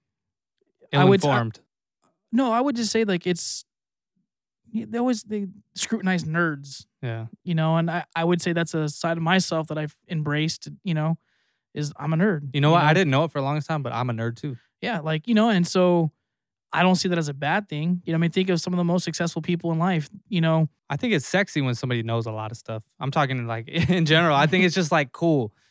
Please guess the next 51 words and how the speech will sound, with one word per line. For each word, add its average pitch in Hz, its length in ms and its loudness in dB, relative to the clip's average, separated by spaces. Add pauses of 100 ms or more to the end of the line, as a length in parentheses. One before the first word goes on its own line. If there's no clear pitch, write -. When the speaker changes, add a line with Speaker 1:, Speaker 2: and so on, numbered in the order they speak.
(140)
Speaker 2:
You 139 60 -8
know 135 80 2
what 139 80 4
I 139 40 2
mean? 139 220 2
Like, 120 360 2
okay, 131 260 0
this 135 160 0
person 139 280 -4
has 123 160 -2
some 127 140 -6
intellect, 117 500 -6
and 110 160 -10 (680)
I 143 120 4
just, 147 200 2
I'm 147 140 2
a 151 80 6
fiend 160 320 4
for 135 80 -2
knowledge. 123 340 0
I 120 80 0
have, 143 140 2
like, 135 200 0
this 131 180 -4
insatiable 135 600 -4
appetite 120 440 -6
to, - 80 -10
like, 110 220 -8
learn. 110 500 -2
Speaker 1:
And, 208 140 -8
yeah, 226 200 -6
and 170 120 2
you 185 60 4
can 190 140 2
train, 170 240 -4
you 190 120 -4
can 170 180 -4 (320)
take 156 160 -6
that 151 140 -6
back 151 200 -2
to 156 100 -8
being 151 260 -2
as 147 140 -2
a 139 60 -6
child. 143 540 -8
Like, 156 140 -4
I'm 175 100 2
talking, 165 340 0
like, 147 200 -4 (140)
you 180 120 -6
know 143 300 -2